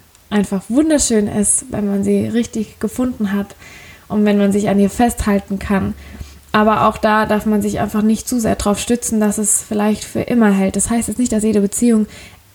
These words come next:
irgendwann, äh, zu Bruch geht, sondern dass einfach das Leben sich verändert und die Liebe vielleicht auch anders wird und sich verändert. Was aber nicht heißt, dass man dann nicht mehr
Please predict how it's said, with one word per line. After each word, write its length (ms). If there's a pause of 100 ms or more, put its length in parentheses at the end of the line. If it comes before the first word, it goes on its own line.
irgendwann, 640
äh, 280
zu 160
Bruch 380
geht, 300 (120)
sondern 300
dass 200
einfach 320
das 180
Leben 260
sich 160
verändert 480
und 280
die 80
Liebe 280
vielleicht 360
auch 140 (100)
anders 360
wird 200
und 180
sich 180
verändert. 560 (540)
Was 180
aber 180
nicht 220
heißt, 200
dass 140
man 120
dann 140
nicht 180
mehr 360